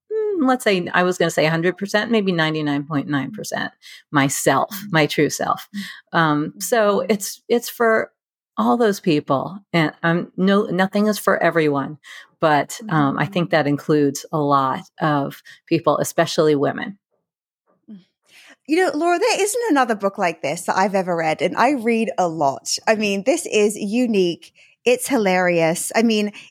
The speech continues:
Speaker 2: even if I just read out some of the chapter titles, <laughs> like, these are just,
Speaker 1: <laughs>
Speaker 2: uh,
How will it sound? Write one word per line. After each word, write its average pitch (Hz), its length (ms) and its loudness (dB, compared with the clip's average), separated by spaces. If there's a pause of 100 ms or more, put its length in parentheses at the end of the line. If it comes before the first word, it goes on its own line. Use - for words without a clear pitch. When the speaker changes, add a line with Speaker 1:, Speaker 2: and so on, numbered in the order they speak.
Speaker 2:
even 294 200 0
if 403 140 -2
I 285 120 2
just 277 200 -4
read 220 240 0
out 196 220 2
some 214 180 -4
of 196 100 -4
the 196 80 -2
chapter - 520 -2
titles, 160 640 -2 (440)
<laughs> 392 680 0
like, 285 200 2
these 285 240 2
are 262 120 2
just, - 240 -2
Speaker 1:
<laughs> - 640 -4
Speaker 2:
uh, 254 260 0